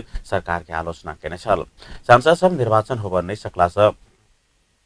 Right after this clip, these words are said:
विकास निर्माण के काम प्रभावकारी नहीं भेल कहैत संवैधानिक व्यवस्था अनुसार तत्कालीन निर्वाचन के मिति घोषणा करे के मांग केने अछि।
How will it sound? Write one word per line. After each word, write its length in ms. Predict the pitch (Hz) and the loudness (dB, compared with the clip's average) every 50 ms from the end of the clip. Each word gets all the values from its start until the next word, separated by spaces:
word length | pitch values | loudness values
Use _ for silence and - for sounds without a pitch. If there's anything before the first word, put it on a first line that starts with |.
| - | -12
विकास 400 | 110 98 104 95 107 104 113 - 104 | -10 -8 0 4 4 4 4 4 -4
निर्माण 240 | 92 85 92 92 | -6 -4 -4 -4
के 140 | 90 - 90 | -4 -6 -8
काम 220 | 85 - 92 95 95 | -6 -4 -4 -4 -4
प्रभावकारी 580 | - 92 90 90 85 85 - - 85 85 85 | -4 -6 -2 -2 -4 -4 -4 -6 -6 -6 -6
नहीं 180 | 82 87 95 95 | -6 -6 -6 -6
भेल 120 | 90 82 80 | -6 -8 -6
कहैत 280 | - 90 95 101 - 123 117 120 - - - - | -4 -2 -2 0 0 0 0 -2 -6 -18 -20 -10
संवैधानिक 500 | - - 104 101 98 95 101 104 117 113 | -2 -2 0 0 0 0 -2 -2 -2 -2
व्यवस्था 420 | 95 98 92 92 92 90 - 87 87 | 0 0 0 0 -2 -4 -4 -4 -4
अनुसार 340 | 87 87 - 95 90 95 104 | -4 -4 -2 -2 -2 -2 -2
तत्कालीन 540 | - - 90 - - 95 92 98 107 98 | -4 -6 -6 -4 -2 -2 0 0 0 -4
निर्वाचन 360 | 92 90 87 87 87 85 90 87 | -4 -2 0 0 0 0 -2 -10
के 140 | - 92 | -10 -10
मिति 240 | 87 85 82 - 85 | -10 -10 -10 -12 -14
घोषणा 360 | 80 85 90 90 - 90 87 | -10 -10 -10 -10 -8 -10 -12
करे 200 | 85 - 85 85 | -10 -8 -10 -10
के 140 | 85 - 92 87 | -10 -10 -10 -8
मांग 220 | 87 87 85 85 | -6 -6 -6 -8
केने 300 | 76 - 82 80 85 92 101 | -10 -14 -14 -12 -8 -8 -8
अछि। 200 | 98 - - | -6 -4 -6